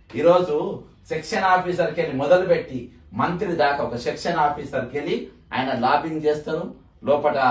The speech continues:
ఏది దాన్ని ఏమంటారు దాన్ని, ఆ, లోపల మొత్తం ఫైల్ మూవ్‌మెంట్ నడిపిస్తారు. రామ్ కుమార్ అనే సెక్షన్ ఆఫీసర్కి వెళ్ళిపోతే మంత్రి దాకా, ప్రిన్సిపల్ దాకా, ప్రభుత్వం ముఖ్య కార్యదర్శి దాకా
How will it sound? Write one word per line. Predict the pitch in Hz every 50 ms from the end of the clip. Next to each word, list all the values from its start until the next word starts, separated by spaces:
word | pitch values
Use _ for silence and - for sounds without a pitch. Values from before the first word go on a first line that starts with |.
| 147 135 - - - - - - - - 104
ఏది | 101 98 101 117 131 120 143 131 117 - - - - _ _ _ _ _ _ _ _ _ _ _ _ _ _ -
దాన్ని | - - 113 - 107 117
ఏమంటారు | 120 127 135 127 131 127
దాన్ని, | 127 120 127 127 123 127 131 131 123 -
ఆ, | - - 120 - 110 - 95 104
లోపల | 135 143 143 147 143 143
మొత్తం | 131 127 117 - - 135 135 127 120 - - - -
ఫైల్ | 147 139 147 147 151
మూవ్‌మెంట్ | 156 156 156 156 151 143
నడిపిస్తారు. | 139 131 123 - 151 151 - - 160 160 170 196 - - - - _ -
రామ్ | - 120 - 143 143 147
కుమార్ | 147 151 147 143 143 143 143
అనే | 143 135 131
సెక్షన్ | 131 131 120 120 - - 139
ఆఫీసర్కి | 139 139 - 131 120 139 135 120
వెళ్ళిపోతే | 131 120 120 117 127 127 117 113 - - 156 170 196 202 202 - - - _ -
మంత్రి | 90 117 127 127 117 123 120 117
దాకా, | 117 117 120 117 - 120 110 - - - - -
ప్రిన్సిపల్ | 131 143 143 - - 135 131 117 117
దాకా, | 110 117 113 110 123 131 - -
ప్రభుత్వం | - - - - - 123 123 127 139 135 123 139 123 120
ముఖ్య | 120 117 - 127 131 113
కార్యదర్శి | - 120 117 117 120 113 120 113 113 113
దాకా | 107 117 135 - - 143 - -